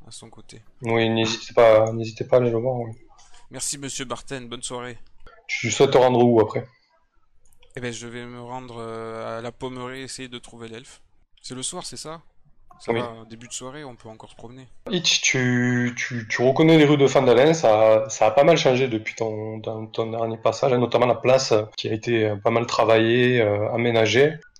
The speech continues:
Speaker 2: Euh, quand tu avances, tu vois, euh, tu vois quelques personnes qui tournent des regards vers, vers toi, tu reconnais certains visages familiers, et tu reconnais aussi certains visages qui se ferment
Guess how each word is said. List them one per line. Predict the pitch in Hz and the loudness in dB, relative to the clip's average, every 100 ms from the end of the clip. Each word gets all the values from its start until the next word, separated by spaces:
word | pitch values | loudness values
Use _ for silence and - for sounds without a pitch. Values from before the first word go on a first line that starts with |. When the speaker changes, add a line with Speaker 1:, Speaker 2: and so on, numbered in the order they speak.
| - | 2
Speaker 2:
Euh, | 123 120 120 123 | 6 6 6 6
quand | 123 151 | 4 2
tu | 139 170 | 4 4
avances, | 131 143 180 - | 6 4 4 -2
tu | - - | -10 -12
vois, | 117 135 151 151 143 127 120 117 117 120 | -2 2 4 6 6 4 2 0 -2 -6
euh, | 117 | -8
tu | - | -6
vois | 131 | -2
quelques | 139 123 127 | -2 -2 -4
personnes | 127 - - 123 127 | -4 -4 -2 -4 -4
qui | - | -8
tournent | 127 123 | -4 -2
des | |
regards | 117 117 120 | 0 2 2
vers, | 117 120 113 110 | 2 -2 -4 -2
vers | 120 - | -2 -2
toi, | - 127 131 131 | -2 2 2 2
tu | - 104 | -2 -4
reconnais | 110 127 120 | -2 0 0
certains | 117 - - 131 | -2 -6 0 0
visages | 123 127 131 - | 2 2 2 2
familiers, | 127 123 120 120 127 143 147 - - - - _ _ - | 2 2 -2 -2 0 0 0 -10 -20 -20 -20 _ _ 2
et | 127 131 123 | 4 4 2
tu | - | 2
reconnais | 117 127 131 | 2 4 4
aussi | 135 127 139 | 4 2 -2
certains | - - - 135 | -2 0 2 2
visages | 117 113 120 135 139 - - | 2 -4 4 6 6 2 -6
qui | - | -8
se | - - | -6 -6
ferment | - - 139 131 110 | -2 2 4 2 -2